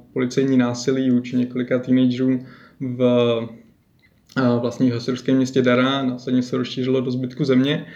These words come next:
A vlastně lidé, kteří tehdy vyšli do ulic, jako částečně byli nějakým způsobem spojeni s opozičními hnutími, eh, které byly většinou jako nelegální, které většinou působily nějakým způsobem v disentu.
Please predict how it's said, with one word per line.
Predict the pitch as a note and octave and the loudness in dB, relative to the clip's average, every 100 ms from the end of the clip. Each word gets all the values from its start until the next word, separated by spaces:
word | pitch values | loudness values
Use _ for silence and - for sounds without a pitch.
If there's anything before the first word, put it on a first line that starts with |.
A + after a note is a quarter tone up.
| - - - - | -20 -20 -16 -4
A | C3+ | 0
vlastně | C3+ C3+ E3 D#3+ D#3+ D#3+ | 0 2 4 4 4 2
lidé, | C3+ C3+ D3 | 4 4 2
kteří | D#3+ E3+ | 0 0
tehdy | D#3+ D#3+ | 2 2
vyšli | D#3+ E3 D#3+ | 0 0 0
do | B2+ | 2
ulic, | B2+ D3 C#3+ - | 4 2 0 -4
jako | C#3 C#3+ | -2 0
částečně | C#3+ C#3 E3 F3+ | 0 -2 -2 0
byli | E3 D#3+ | 2 4
nějakým | B2+ B2+ C#3 | 4 0 -4
způsobem | C3 B2+ C#3+ | -4 -2 -2
spojeni | C3 C3+ B2+ C3 | -2 0 0 0
s | C3 | -2
opozičními | C3+ C3 C3 B2+ D3+ C#3 | -4 -2 -2 -2 -2 0
hnutími, | A#2+ A#2+ C#3 D3+ | 0 0 -2 0
eh, | D#3+ - - - - - - B2+ A#2+ A#2+ | -2 -6 -20 -20 -20 -20 -2 0 2 0
které | - A#2+ A#2+ | -2 -2 0
byly | - D3 B2 | -2 -2 0
většinou | B2 - B2 A#2 A#2 A2+ B2+ B2 | 0 2 2 2 -4 -8 -10 -12
jako | B2+ B2+ | -8 -2
nelegální, | B2+ C3+ D3 D3+ D#3+ D#3+ | 0 2 2 2 0 -2
které | C3 | -2
většinou | A#2 A2 B2+ | -4 0 0
působily | B2 - B2+ B2 | 0 -2 2 4
nějakým | A#2+ A#2+ B2+ | 4 0 -4
způsobem | - B2 B2+ B2+ B2 | -4 -6 0 2 2
v | |
disentu. | B2 - C#3+ C#3+ E3+ - - | 0 -4 -2 0 0 -2 -8